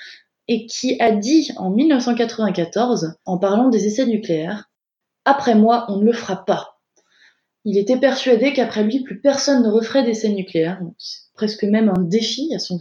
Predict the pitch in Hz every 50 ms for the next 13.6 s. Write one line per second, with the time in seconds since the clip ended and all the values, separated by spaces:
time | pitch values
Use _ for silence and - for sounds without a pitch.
0 | - - - - - 196 196 - 185 180 - 202 226 - - - 185 175 180 185
1 | 202 196 196 - - 208 208 - - - - - - - _ - - - - 226
2 | 226 214 196 175 175 - - 262 254 247 233 220 226 220 220 208 190 196 202 190
3 | 185 175 180 - 240 254 220 214 208 - - 196 180 170 - - 262 254 254 -
4 | 214 208 - 185 - - 170 156 160 190 208 - _ _ _ _ _ _ _ _
5 | - 214 240 240 226 202 202 214 214 208 185 185 - 233 233 226 208 208 - 185
6 | 170 160 - 156 160 170 - - - _ _ _ _ _ _ _ _ _ _ _
7 | _ _ _ _ _ _ _ _ _ _ _ _ _ _ _ _ _ _ _ _
8 | - 240 233 233 220 220 214 233 247 - 330 320 - - - 320 269 269 247 -
9 | - 254 247 240 - 247 247 - 285 262 - 247 214 214 214 214 214 208 208 208
10 | 240 247 247 214 208 196 202 190 - 220 214 214 196 208 214 208 196 190 175 175
11 | 190 190 190 - 190 175 170 165 165 165 160 170 - _ - 175 180 180 - 185
12 | 180 - 220 180 190 180 170 190 190 190 220 220 202 185 165 175 175 175 - 180
13 | 180 170 165 - - 180 202 214 196 175 175